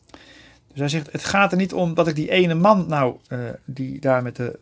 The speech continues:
vrouw van zijn vader leefde, dat ik daar nou, eh, eh, in de publieke sfeer iets, eh, van wilde zeggen, maar het ging om jullie bereidwilligheid. Zijn jullie bereid,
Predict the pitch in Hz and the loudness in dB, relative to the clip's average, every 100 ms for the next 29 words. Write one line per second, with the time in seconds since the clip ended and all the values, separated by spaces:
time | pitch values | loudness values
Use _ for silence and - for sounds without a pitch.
0 | - 110 127 135 120 117 110 139 208 185 | -14 -6 0 0 0 -4 -2 0 0 0
1 | 123 104 101 - _ _ _ _ _ 135 | -2 -2 -6 -14 _ _ _ _ _ -10
2 | 117 117 170 175 131 113 110 107 - - | -4 2 4 4 2 -2 -4 -8 -12 -18
3 | _ _ _ 127 113 139 120 113 127 127 | _ _ _ -16 -12 -10 -10 -10 -8 -6
4 | 127 113 - 123 110 - 120 - 120 117 | -6 -6 -4 -4 -4 -6 -8 -8 -8 -12
5 | - 117 110 107 98 117 160 127 120 - | -10 -8 -6 -6 -8 -8 -6 -4 -6 -8
6 | - 123 120 113 113 117 120 113 175 160 | -8 -8 -6 -6 -4 -2 -4 -2 0 0
7 | 123 107 - - _ _ _ - - _ | -2 -10 -12 -20 _ _ _ -20 -20 _
8 | _ _ - 107 151 185 196 185 147 135 | _ _ -10 2 4 6 4 2 4 4
9 | 127 139 214 254 - | 4 4 4 0 -10